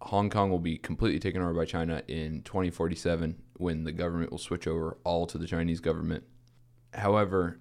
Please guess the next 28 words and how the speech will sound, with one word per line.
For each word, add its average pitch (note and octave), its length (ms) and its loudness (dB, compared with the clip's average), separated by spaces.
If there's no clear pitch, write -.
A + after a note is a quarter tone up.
a F2 40 2
lot F#2 220 6
of F#2 60 4
these F2 120 0
problems E2+ 460 2
are D#2+ 240 2
because, E2 840 -2
as F2 140 -2
you E2 80 -4
said, F#2+ 280 6
they're, E2 180 0
the D#2 200 -2
extradition F#2 520 -2
process, F2+ 440 2
things F2 220 -2
like E2 140 0
that, F2+ 280 0
China G#2+ 280 4
is E2+ 200 2
trying F2+ 260 0
to D#2 60 -2
meddle D#2+ 340 -2
in F2 180 0
the E2 100 0
affairs D#2 340 0
of D#2 80 -8
Hong E2 220 -4
Kong - 280 -4